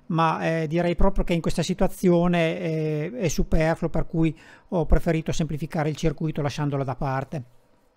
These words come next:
I valori dei componenti non sono assolutamente critici. Qua vedete i valori che ho utilizzato io, eh,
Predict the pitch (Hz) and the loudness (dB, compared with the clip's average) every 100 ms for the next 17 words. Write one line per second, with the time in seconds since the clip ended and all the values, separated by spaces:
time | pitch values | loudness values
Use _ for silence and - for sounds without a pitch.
0 | _ _ _ _ _ _ _ _ _ _ | _ _ _ _ _ _ _ _ _ _
1 | _ _ _ _ _ 220 185 220 220 220 | _ _ _ _ _ 0 6 8 8 6
2 | 214 233 294 269 262 269 294 277 220 208 | 4 4 4 4 4 2 0 -2 0 0
3 | 196 220 214 208 - 185 202 208 196 233 | 2 2 2 2 2 0 2 0 0 0
4 | 220 170 147 151 127 - _ _ _ - | 0 0 -4 -6 -6 -10 _ _ _ 2
5 | 190 180 180 151 170 196 196 160 180 202 | 4 4 0 -2 2 2 2 0 2 4
6 | 185 170 175 170 185 170 196 202 233 196 | 2 0 -2 0 0 2 0 2 4 6
7 | 214 233 - 185 170 170 160 | 6 4 0 -2 0 0 -2